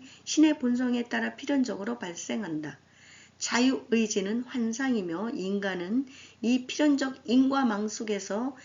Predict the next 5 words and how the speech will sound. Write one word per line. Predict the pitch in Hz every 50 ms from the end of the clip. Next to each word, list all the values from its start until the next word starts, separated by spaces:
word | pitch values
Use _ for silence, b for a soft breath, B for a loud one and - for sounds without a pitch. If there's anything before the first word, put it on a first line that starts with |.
| B B B
행동한다. | - - 294 285 277 285 294 285 247 185 170 - - - - - - _ _ _ B B B B B B B B B B
스피노자는 | - - - - 339 320 302 294 254 240 226 226 247 254 254 -
이를 | - 202 208 202 214 233 247
신의 | - - - 277 285 277 277
본성에서 | - - 202 202 202 202 240 247 247 240 233 220 - 247